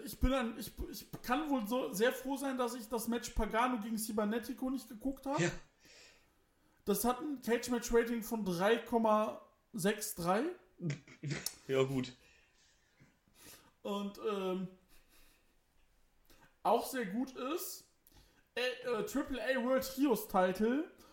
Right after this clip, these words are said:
Speaker 1: Brian Cage, Johnny Caballero und Sam Adonis besiegen Nu-, Nua Generation Diam-, Diamita und Ban-,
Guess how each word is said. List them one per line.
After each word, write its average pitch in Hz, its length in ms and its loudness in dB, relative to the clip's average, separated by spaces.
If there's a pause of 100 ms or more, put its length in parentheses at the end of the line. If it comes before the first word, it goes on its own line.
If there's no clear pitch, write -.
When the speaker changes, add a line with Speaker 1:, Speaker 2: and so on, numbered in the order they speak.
(160)
Speaker 1:
Brian 208 400 8
Cage, - 520 2
Johnny 214 380 2
Caballero 214 1080 2 (400)
und 220 240 4
Sam 247 240 2
Adonis 233 500 2
besiegen 240 800 0 (520)
Nu-, 240 300 2 (120)
Nua 262 420 6
Generation 226 920 2
Diam-, 214 360 2 (160)
Diamita 233 880 2 (880)
und 285 360 2
Ban-, 233 220 6